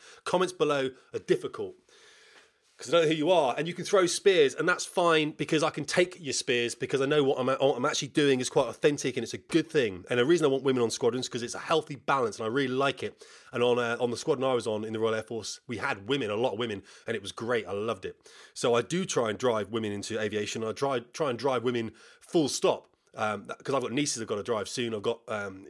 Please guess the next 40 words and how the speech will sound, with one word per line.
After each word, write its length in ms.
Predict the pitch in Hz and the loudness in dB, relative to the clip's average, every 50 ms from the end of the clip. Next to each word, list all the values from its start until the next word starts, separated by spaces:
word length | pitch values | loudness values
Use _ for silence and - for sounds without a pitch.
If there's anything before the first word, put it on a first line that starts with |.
| 60 62 - | -20 -20 -12
w-, 200 | 127 110 120 - | -6 -6 -4 -2
as 140 | - 120 110 | -2 -2 -2
they 140 | 127 127 | -2 -2
grow 220 | 113 - 117 107 104 | -2 0 0 0 0
up, 180 | 110 107 - _ _ | 0 -2 -6 _ _
and 100 | - 123 | -6 -2
I 40 | 120 | 0
want 220 | 120 117 139 139 127 | 0 2 0 0 0
them 140 | 131 127 123 | -2 -2 0
to 40 | 120 | -2
have 120 | 131 123 | -2 -4
the 60 | 104 | -4
same 220 | - - 139 127 131 | -4 -4 -4 -4 -4
opportunities 800 | - - - - - - 175 151 135 - - 117 110 110 107 - - - - - - _ _ - | -6 -8 -8 -6 -4 -2 -2 -2 -4 -4 -6 -6 -6 -6 -8 -10 -12 -16 -20 -20 -20 _ _ -4
that 220 | 135 123 113 - | -2 -2 -2 -4
my 80 | 110 104 | -6 -6
nephew 480 | 107 113 127 156 147 - - 131 110 | -4 -2 -2 -2 -2 -2 -6 -10 -8
has. 420 | 98 - 131 104 92 85 78 - - _ _ _ _ - _ _ | -6 -4 -4 -4 -6 -6 -10 -14 -18 _ _ _ _ -20 _ _
So, 380 | - - - 120 113 110 107 95 - | -6 -2 0 0 0 0 -2 -6 -4
yeah, 200 | - 175 190 156 | 0 2 2 2
throw 220 | - - - 175 156 | 0 0 -2 -2 -2
spears 340 | - - - 165 147 131 117 | -2 0 2 2 2 2 0
at 40 | |
me, 80 | 123 117 | -2 -2
whatever. 280 | 117 123 120 117 113 110 | 0 0 0 0 0 -2
I 40 | |
couldn't, 240 | 107 - - 120 107 | -4 -4 -6 -6 -6
I 60 | 101 | -8
couldn't 220 | - - 131 120 113 | -6 -6 -6 -6 -4
care 120 | - 117 | -4 -4
less, 200 | 107 101 95 - | -4 -4 -6 -8
genuinely. 580 | - - 143 127 117 113 107 104 95 92 90 - | -4 -2 -2 -2 -2 -4 -6 -6 -6 -8 -8 -6
I 60 | 117 | -4
don't 180 | 107 123 127 117 | -4 -2 -2 -2
say 120 | - 127 | -2 -2
that 160 | 117 113 110 110 | -2 -2 -2 -2
lightly, 260 | 113 113 113 98 101 | -4 -4 -4 -6 -8
guys. 300 | 98 104 95 92 - - - - - - - - - | -8 -8 -8 -8 -12 -14 -18 -20 -20 -20 -20 -6 -2
Um, 260 | 139 127 127 127 123 | -2 0 0 -2 -2
so 280 | - - 180 160 147 | 0 2 2 2 2